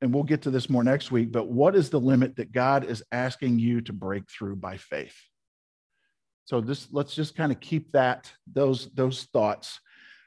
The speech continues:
Um, I'm a big fan of, of illustrations. Sometimes I think it's a little easier to see something than it is to say something. And, uh, so I've,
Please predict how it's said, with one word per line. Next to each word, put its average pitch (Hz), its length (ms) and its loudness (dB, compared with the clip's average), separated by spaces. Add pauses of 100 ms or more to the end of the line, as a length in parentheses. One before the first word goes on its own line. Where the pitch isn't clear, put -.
(400)
Um, 139 300 -2
I'm 196 160 6
a 190 40 8
big 175 280 4
fan 180 380 4
of, 135 180 4
of 131 180 -2
illustrations. 160 840 2
Sometimes 143 580 0
I 127 120 0
think 135 280 -4
it's - 220 -4
a 131 60 0
little 139 280 2
easier 143 420 0
to 120 560 -2
see 165 340 -2
something 180 600 -2 (500)
than 147 140 4
it 139 120 4
is 143 240 2
to 123 100 -6
say 156 240 2
something. 156 580 0 (960)
And, 131 500 4 (480)
uh, 131 200 2
so 147 180 4
I've, 131 140 2